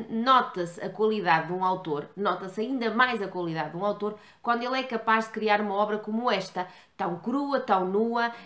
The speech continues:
e que nos faz, por um lado, como a Paula, eh, disse, querer esbofetear o marido, por outro lado, querer abanar a mulher e, por outro lado, eh, ficar assim, eh,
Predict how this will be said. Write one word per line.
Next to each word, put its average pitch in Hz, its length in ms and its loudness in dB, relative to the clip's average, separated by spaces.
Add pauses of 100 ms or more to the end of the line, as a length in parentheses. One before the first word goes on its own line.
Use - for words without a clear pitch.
(140)
e 269 200 -2
que 277 100 -4
nos 254 240 -2
faz, 240 520 6 (360)
por 285 180 0
um 294 120 0
lado, 262 260 4
como 240 180 -2
a 233 80 4
Paula, 220 460 2
eh, 180 520 -2
disse, 220 460 -2
querer 277 300 -2
esbofetear 208 640 -4
o 170 60 -2
marido, 160 480 -4 (200)
por 311 140 -2
outro 311 280 -2
lado, 262 260 6
querer 277 280 2
abanar 254 460 4
a 214 80 0
mulher 180 500 -2 (300)
e, 269 140 -4
por 311 220 -4
outro 311 300 -4
lado, 277 540 2 (140)
eh, - 640 -12
ficar 269 460 -2
assim, 269 560 -2 (160)
eh, 214 360 -2